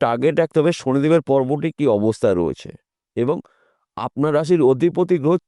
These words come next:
চন্দ্রদেবের পর্বটি কী অবস্থা রয়েছে। যদি শনিদেব শুভ অবস্থায় থাকে এবং চন্দ্রদেব শুভ থাকে, তাহলে কিন্তু আপনাদের এক কথাতে বলা যেতে পারে শনিদেবের কৃপা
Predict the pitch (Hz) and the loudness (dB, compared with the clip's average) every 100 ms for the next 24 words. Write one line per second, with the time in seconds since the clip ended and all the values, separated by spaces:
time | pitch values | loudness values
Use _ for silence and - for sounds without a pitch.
0 | _ 156 147 151 156 165 165 147 127 147 | _ -4 -2 -2 0 -2 0 -2 -2 -2
1 | 175 - 117 80 82 - 57 - 65 98 | -4 -2 -4 -2 -6 -6 -8 -8 -12 -4
2 | 139 160 147 - _ _ _ _ _ _ | -2 0 0 -4 _ _ _ _ _ _
3 | _ _ - - 170 180 190 - 160 156 | _ _ -10 -4 0 2 0 0 -2 2
4 | 147 143 156 156 110 117 - - _ _ | 2 0 0 -2 -4 -6 -6 -12 _ _
5 | _ _ _ _ - 127 131 120 _ 131 | _ _ _ _ -4 -2 -2 -6 _ -4
6 | 123 135 139 143 131 131 147 - 98 - | 0 0 0 -2 -4 -2 -4 -6 -12 -14
7 | - _ _ _ _ _ - 120 147 175 | -20 _ _ _ _ _ -8 -4 -2 -2
8 | 156 165 180 - 120 135 - 143 101 - | -2 0 0 0 -2 -4 -2 -2 -2 -4
9 | _ _ 110 123 - 135 151 160 131 131 | _ _ -8 -6 -4 -4 0 0 0 0
10 | 127 120 131 101 80 - _ _ _ _ | 0 0 -2 -4 -4 -8 _ _ _ _
11 | _ _ _ _ - - 147 165 156 165 | _ _ _ _ -10 -2 2 2 2 2
12 | 170 - 156 143 165 | 0 -2 -6 -4 -4